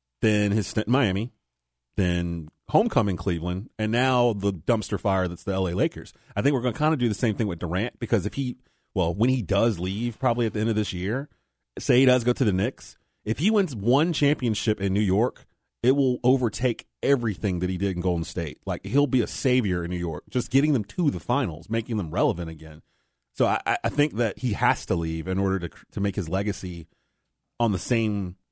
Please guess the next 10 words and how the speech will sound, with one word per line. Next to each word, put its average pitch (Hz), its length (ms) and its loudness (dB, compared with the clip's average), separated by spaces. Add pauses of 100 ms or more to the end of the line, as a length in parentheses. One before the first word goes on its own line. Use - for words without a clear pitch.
(480)
platform 98 520 0
as 85 100 -6
LeBron. 85 480 -2
Because 107 180 2
if 104 80 2
LeBron 104 340 2
just 107 140 -2
stayed 113 260 2
in 92 60 0
Miami, 90 540 0